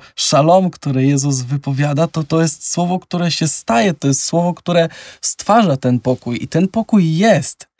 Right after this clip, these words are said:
My możemy w niego wchodzić, ale cały problem polega na tym, że nie musimy,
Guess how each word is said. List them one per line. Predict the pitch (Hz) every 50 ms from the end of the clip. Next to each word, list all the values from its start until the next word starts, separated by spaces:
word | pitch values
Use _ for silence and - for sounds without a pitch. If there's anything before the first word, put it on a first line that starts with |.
| - - - _ _
My | 135 151
możemy | 165 156 160 156 175 208 233 240
w | 202 185
niego | 190 190 175 170 165
wchodzić, | - - - 160 139 123 113 127 143 170 196 - - _ _ _ _ _ _
ale | 139 143 143
cały | 139 - 185 214 226
problem | 190 - 190 190 196 190 180
polega | - 180 175 175 165 170 165
na | 156 143 139
tym, | 139 170 170 175
że | 151 151 147
nie | 143 151 202
musimy, | 233 190 156 139 - 226 196 151 123 110